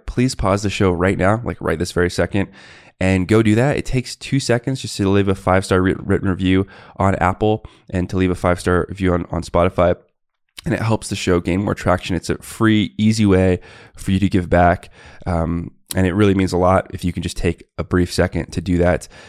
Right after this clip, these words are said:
uh, because it helps the show gain more traction, ultimately get in more ears, reach more people around the world. And, um, it means a lot. So I would really appreciate it if you can take a quick couple of seconds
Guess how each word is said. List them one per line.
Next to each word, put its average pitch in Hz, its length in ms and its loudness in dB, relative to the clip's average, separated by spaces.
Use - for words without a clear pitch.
uh, 80 200 -2
because 87 220 -6
it 87 60 -4
helps 85 200 -4
the 92 60 -4
show 85 220 -2
gain 87 160 -2
more 87 140 -2
traction, 104 600 -2
ultimately 87 380 -4
get 87 140 -2
in 87 40 -4
more 90 160 -4
ears, 90 320 2
reach 92 160 -6
more 92 100 -4
people - 240 -6
around 90 200 -4
the 87 60 -4
world. 90 360 0
And, 85 280 -4
um, 87 380 -4
it 95 100 -6
means 92 220 -2
a - 20 -2
lot. 120 320 -4
So - 280 -4
I 85 100 -2
would 87 120 -4
really 92 180 -2
appreciate 92 500 -4
it 85 100 -4
if - 300 -18
you 95 80 -4
can 85 100 -10
take - 240 -4
a - 40 -20
quick - 260 -2
couple - 220 -6
of 95 60 -8
seconds 160 460 -6